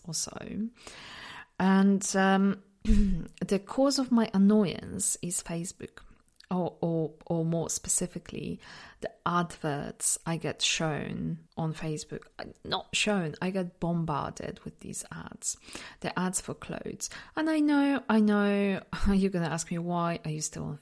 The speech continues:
Facebook? That's so nineties, just stop it." But I think I am,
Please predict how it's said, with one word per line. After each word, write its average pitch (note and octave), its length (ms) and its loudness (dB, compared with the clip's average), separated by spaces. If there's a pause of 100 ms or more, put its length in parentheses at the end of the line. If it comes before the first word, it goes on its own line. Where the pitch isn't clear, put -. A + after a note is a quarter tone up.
Facebook? F3 800 -4 (460)
That's - 240 -4
so F#3+ 220 4
nineties, E3 800 -2
just - 260 -4
stop - 380 -4
it." F3 280 -6 (320)
But G#3 80 0
I G#3+ 80 4
think B3 240 4
I A#3+ 100 6
am, B3+ 400 4